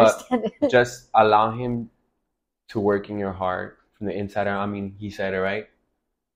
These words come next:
Speaker 2: Sometimes a lot of people will try to, like, clean themselves before they come to Christ. A lot of people try to, like, stop and trying to break things on their own.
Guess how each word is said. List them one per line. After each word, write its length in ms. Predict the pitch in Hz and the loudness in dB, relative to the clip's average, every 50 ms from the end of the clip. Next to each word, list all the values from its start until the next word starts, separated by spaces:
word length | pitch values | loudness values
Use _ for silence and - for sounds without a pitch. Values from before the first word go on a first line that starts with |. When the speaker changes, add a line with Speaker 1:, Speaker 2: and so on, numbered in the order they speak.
| _ _ _ _ _ _ | _ _ _ _ _ _
Speaker 2:
Sometimes 420 | _ 110 110 110 120 117 117 113 | _ -6 -6 -4 -2 -4 -2 -2
a 60 | 104 | 0
lot 140 | 107 107 107 | 2 2 2
of 80 | 104 104 | 2 0
people 160 | 110 107 104 | -4 -2 0
will 100 | 104 101 | 0 -2
try 200 | 101 - 107 107 | -2 -2 -4 -2
to, 80 | 107 107 | 0 0
like, 220 | 98 95 95 - | 0 -2 -4 -6
clean 380 | - - 117 123 123 123 123 120 | -10 -6 -4 -2 -2 -2 -2 -2
themselves 420 | 117 113 110 113 - 113 110 110 107 | -2 -4 -6 -4 -2 -2 -2 -2 -2
before 220 | 113 104 107 113 | -8 -10 -8 -6
they 80 | 107 104 | -6 -6
come 200 | - - 107 104 | -8 -10 -16 -16
to 60 | 101 | -16
Christ. 300 | 95 - 98 98 98 - | -12 -12 -12 -12 -12 -12
A 40 | 101 | -10
lot 120 | 104 104 | -10 -10
of 60 | 107 | -10
people 100 | 107 107 | -12 -18
try 180 | 104 - 104 104 | -14 -6 -4 -4
to, 80 | 104 104 | -2 -2
like, 220 | 98 92 90 95 - - _ _ _ | -2 -2 -4 -4 -8 -20 _ _ _
stop 520 | - - - - - - 135 135 135 123 117 - - _ _ _ | -20 -20 -16 -8 -6 -4 -2 -2 -4 -4 -6 -14 -20 _ _ _
and 160 | 123 117 117 | -2 -2 -2
trying 200 | 110 120 117 117 | 0 -2 -4 -4
to 60 | 110 101 | -2 0
break 240 | 117 113 107 - | 0 -2 -2 -2
things 220 | _ 123 123 113 120 | _ -2 -2 -2 -2
on 80 | 117 | -2
their 180 | 110 107 104 98 | -2 -2 -2 -2
own. 380 | - 110 113 113 110 110 107 | -2 -2 0 0 -2 -4 -6